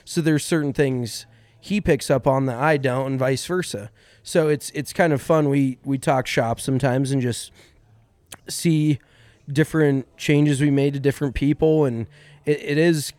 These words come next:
kind of interesting just to see how other people think.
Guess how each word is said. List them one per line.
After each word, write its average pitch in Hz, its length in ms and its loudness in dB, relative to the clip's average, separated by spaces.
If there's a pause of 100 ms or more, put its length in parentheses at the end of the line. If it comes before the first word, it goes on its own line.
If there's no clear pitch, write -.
kind 156 260 4
of 131 300 2
interesting 143 680 2
just 131 160 -2
to 127 80 -6
see 147 240 -4
how 135 180 2
other 127 220 0
people 135 300 0
think. 143 460 -4